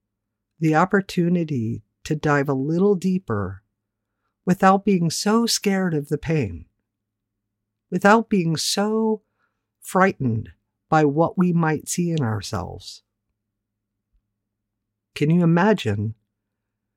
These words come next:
how you would step into who you are meant to be? How you would truly rise from the ashes of your past? And you would find that purpose and that passion for your own life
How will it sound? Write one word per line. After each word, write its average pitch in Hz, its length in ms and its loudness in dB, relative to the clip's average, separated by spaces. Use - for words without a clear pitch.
how 165 260 0
you 165 220 -2
would 175 260 2
step - 380 -4
into 180 380 0
who 160 140 -4
you 151 300 -2
are 139 100 2
meant 135 260 0
to 117 100 -8
be? 120 480 -6
How 170 220 2
you 165 200 -4
would 170 200 0
truly 202 560 0
rise 143 420 2
from 147 220 -4
the 135 100 0
ashes 131 420 -4
of 123 120 -6
your 120 120 -4
past? 147 680 -6
And 156 300 0
you 180 160 0
would 156 580 2
find 196 540 2
that 143 280 0
purpose 117 600 -6
and 143 140 -2
that 135 200 0
passion 127 500 -4
for 151 220 -2
your 147 240 -4
own 190 220 2
life 104 460 -4